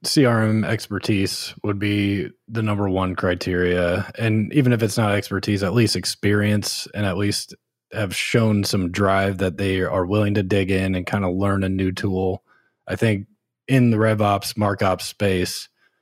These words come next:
most important over anything else is just the desire to learn new things and to be able to adapt and change. And, you know, you may be super familiar with one tool, and then you go to a new company, they're using a completely different tool, and you have to be ready for that.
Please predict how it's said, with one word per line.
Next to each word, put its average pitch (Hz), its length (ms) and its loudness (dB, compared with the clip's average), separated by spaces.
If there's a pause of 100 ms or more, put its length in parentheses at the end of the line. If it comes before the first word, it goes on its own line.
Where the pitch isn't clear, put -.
(500)
most 113 320 4
important 104 340 2
over 95 220 2
anything 98 420 2
else 90 300 2
is 85 220 -6
just - 520 0
the 92 100 -2
desire 87 440 0
to 90 100 0
learn 82 300 -2
new 82 120 -4
things 76 480 -8
and 85 360 -8
to 98 80 -2
be 95 100 2
able 92 140 0
to 98 120 0
adapt 92 480 0
and 87 160 -4
change. 98 520 0
And, 80 260 -4 (600)
you 95 60 -2
know, 92 120 2
you 95 140 2
may 98 120 4
be 92 360 2 (140)
super 120 320 2
familiar 113 380 4
with 101 100 0
one 113 240 2
tool, 117 360 4
and 98 120 2
then 90 220 0
you 90 80 -2
go 101 80 2
to 95 120 2
a 92 40 2
new 92 140 2
company, 92 340 0
they're 92 160 0
using 87 260 -2
a 82 40 -4
completely 95 460 0
different 90 300 -2
tool, 76 340 -4
and 87 160 -10
you 92 80 -4
have 95 240 -4
to 90 80 -16
be 85 200 -4
ready 85 340 -2
for 69 180 -14
that. 69 260 -8